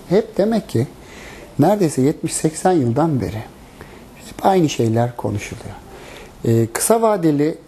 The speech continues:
çözümler, kısa vadeli yaklaşımlar aslında sigorta sektörüne uzun vadede o kadar zarar veriyor ki en basitinden şu anda sigorta acentalarının komisyon indirimlerine dönüp bir bakalım. Şimdi sigorta şirketi ne yapıyor?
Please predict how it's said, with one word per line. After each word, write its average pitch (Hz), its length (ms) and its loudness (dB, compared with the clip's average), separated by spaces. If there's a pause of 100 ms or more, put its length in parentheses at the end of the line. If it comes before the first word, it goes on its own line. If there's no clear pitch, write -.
(360)
çözümler, 135 680 4
kısa 175 300 2
vadeli 156 720 2
yaklaşımlar 139 840 2 (840)
aslında 147 360 2
sigorta 156 380 2
sektörüne 151 420 0
uzun 143 260 4
vadede 127 260 2
o 120 80 2
kadar 123 260 2
zarar 120 360 2
veriyor 170 240 4
ki - 120 -2
en 165 200 4
basitinden 120 340 0
şu - 180 0
anda 123 180 2
sigorta 156 440 2
acentalarının 127 840 2 (460)
komisyon 165 540 4
indirimlerine 110 800 2 (640)
dönüp 107 280 0
bir 117 100 2
bakalım. 101 420 -2
Şimdi 156 240 2
sigorta 175 480 2
şirketi 175 460 0
ne 185 40 6
yapıyor? 151 440 2